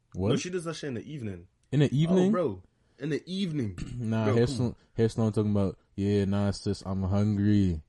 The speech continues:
Speaker 1: Go get some
Speaker 2: <laughs>
Speaker 1: food. Come back thirty minutes later." If you, you know she give you the food, right? That's an extra thirty beans on your, um, on your bill, right?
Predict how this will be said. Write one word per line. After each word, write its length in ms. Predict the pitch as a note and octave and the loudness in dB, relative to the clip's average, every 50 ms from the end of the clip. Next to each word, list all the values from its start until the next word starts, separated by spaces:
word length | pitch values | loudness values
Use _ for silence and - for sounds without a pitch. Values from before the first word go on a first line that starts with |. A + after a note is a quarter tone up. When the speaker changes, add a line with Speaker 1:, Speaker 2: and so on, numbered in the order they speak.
| _ _ _ _ _ _ _ _ _ _ _ _ _ _ _ - G#2 | _ _ _ _ _ _ _ _ _ _ _ _ _ _ _ -10 -2
Speaker 1:
Go 140 | F#2+ G#2 G2+ | 2 2 2
get 180 | - G#2 G2 | 4 2 2
some 200 | - - G#2 G2 | 2 2 2 2
Speaker 2:
<laughs> 120 | F2+ - - | 2 0 2
Speaker 1:
food. 460 | G#2+ G#2 G#2 G2+ F#2+ F2+ F2+ F#2 - | 4 4 4 4 2 0 -4 -6 -4
Come 180 | - A2 A2 | -2 0 0
back 220 | G#2+ G#2 G2+ - - | 2 0 0 0 0
thirty 180 | G#2 G#2 G#2 | 0 0 2
minutes 340 | G2+ G2 G2 G2 G2 - - | 2 0 0 0 0 -2 -2
later." 340 | G#2 G2+ G2 F#2+ F2+ E2+ E2+ - - - - | 0 0 0 0 0 -2 -6 -8 -12 -6 -4
If 180 | A#2+ B2 - - | -4 -4 -2 -4
you, 80 | D3+ - - - _ _ _ - | -4 -6 -6 -12 _ _ _ -4
you 120 | B2+ C#3+ | -2 0
know 180 | F3 D4 G4 D#4 | 2 4 4 4
she 160 | - - D#3 | 4 4 4
give 140 | E3 E3+ D3+ | 4 6 6
you 60 | C3 | 6
the 100 | A2+ G#2 | 4 4
food, 240 | - - D#3 C#3 G#2+ | 4 6 6 8 8
right? 180 | G#2 G2 G2 F2 | 6 6 4 2
That's 220 | G2+ A#2 - - | 2 0 0 0
an 80 | G#2 G#2+ | 0 0
extra 220 | G#2+ - - G2 | 0 0 -2 0
thirty 260 | - A2 G#2+ G#2 G#2 | 2 2 4 4 2
beans 320 | G2 G2 G#2 G#2+ G#2 G2 G2 | 2 2 2 2 2 2 0
on 100 | G2 F#2+ | 0 0
your, 220 | F#2+ F#2 F2+ E2 | 2 0 0 0
um, 300 | E2 F2+ F2+ E2+ E2 E2 D#2 | 0 -2 -2 -2 -4 -4 -4
on 140 | F2 F#2 F2+ | -4 -2 -2
your 140 | E2+ E2 | -2 -2
bill, 200 | D#2+ G2 F#2 E2 | -2 -2 -2 -2
right? 220 | D2+ D#2 E2 D#2+ | -2 -2 -4 -6